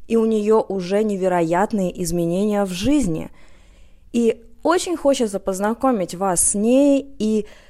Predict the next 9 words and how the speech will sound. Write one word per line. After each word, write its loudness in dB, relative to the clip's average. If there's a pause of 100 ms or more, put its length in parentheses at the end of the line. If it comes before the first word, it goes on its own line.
(160)
давайте 2
спросим, 2
какие 8
же 4
изменения 2
у -4
нее 0
произошли -2
всего 2